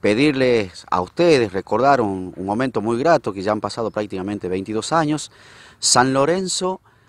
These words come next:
Racing de Córdoba, una jugada extraordinaria que era muy común en aquellos tiempos poderla hacer, <laughs> hoy, eh, la disfrutamos sobre todo. Eh, fue en el lado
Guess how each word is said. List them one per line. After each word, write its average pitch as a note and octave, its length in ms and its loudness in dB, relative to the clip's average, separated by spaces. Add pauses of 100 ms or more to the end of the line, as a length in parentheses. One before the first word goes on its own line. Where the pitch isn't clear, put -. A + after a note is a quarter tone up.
(120)
Racing A#2+ 440 2
de F#2+ 100 -4
Córdoba, F2+ 460 -2
una D3+ 260 -2
jugada B2+ 340 2
extraordinaria C#3 800 4
que G2 400 -2
era C3 100 4
muy B2 160 -2
común D#3 380 2
en B2 100 0
aquellos A#2+ 320 0
tiempos D3+ 380 0
poderla B2 300 4
hacer, C#3 260 0 (140)
<laughs> - 140 -8
hoy, C#3+ 300 6 (300)
eh, F#2+ 680 0
la G2 160 2
disfrutamos B2 600 2
sobre G2 220 -2
todo. A#2 340 2 (320)
Eh, G2+ 280 2
fue D3+ 380 4
en G#2+ 220 0
el G2+ 160 -2
lado A2 880 4